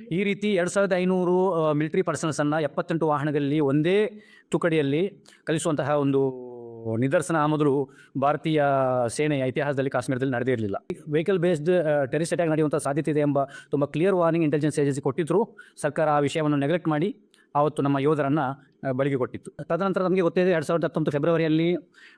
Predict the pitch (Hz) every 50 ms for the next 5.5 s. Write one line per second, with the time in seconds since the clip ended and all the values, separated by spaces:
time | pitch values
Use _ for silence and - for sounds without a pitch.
0 | _ 139 135 135 131 - 147 147 160 160 165 170 156 143 - 165 151 160 160 165
1 | 160 165 - 170 165 151 147 160 160 - - - - 151 151 151 147 143 147 156
2 | 156 151 147 147 143 143 143 139 139 135 131 127 127 123 123 117 117 127 131 156
3 | 156 147 131 - 156 151 160 170 160 - _ - - - - - 139 147 147 147
4 | 139 147 135 131 135 147 156 - 165 143 156 143 127 165 160 156 151 147 151 -
5 | - 160 156 139 131 131 127 - 123